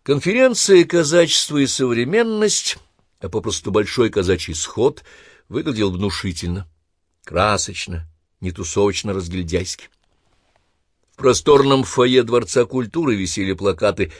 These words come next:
с иконописными святыми, хоругви, синие и желто-красные флаги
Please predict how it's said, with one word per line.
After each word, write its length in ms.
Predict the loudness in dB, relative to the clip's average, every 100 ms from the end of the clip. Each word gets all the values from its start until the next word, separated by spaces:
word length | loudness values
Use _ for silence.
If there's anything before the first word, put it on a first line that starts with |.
| _
с 120 | -10
иконописными 600 | -4 -4 -4 -6 -4 -4
святыми, 680 | -4 -6 -4 -2 -2 -2 -8 -18 _
хоругви, 720 | -6 0 2 2 0 -2 -4 -8 _ _ _
синие 480 | -8 -6 -4 -2 -2
и 20 |
желто-красные 680 | 0 0 0 0 0 0 -4
флаги 340 | 0 0 0